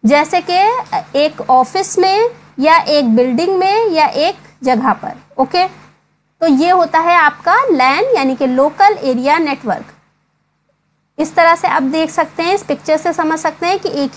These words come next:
ही जगह पर जब कई सारे computers एक दूसरे से connected हैं by wire, तो वो हो गया हमारा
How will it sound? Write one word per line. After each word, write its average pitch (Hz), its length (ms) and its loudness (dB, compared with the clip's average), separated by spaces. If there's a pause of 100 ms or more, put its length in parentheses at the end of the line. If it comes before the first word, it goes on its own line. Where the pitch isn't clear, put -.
ही 381 80 0
जगह 285 340 2
पर 339 240 2
जब 339 140 -2 (100)
कई 311 180 0
सारे 302 280 0
computers 269 680 -2
एक 285 160 -2
दूसरे 254 300 -4
से 320 120 -4
connected 311 600 -2
हैं 359 180 -2
by 247 360 2
wire, 269 380 2 (500)
तो 277 80 4
वो 285 200 2
हो 311 180 2
गया 277 180 0
हमारा 285 560 0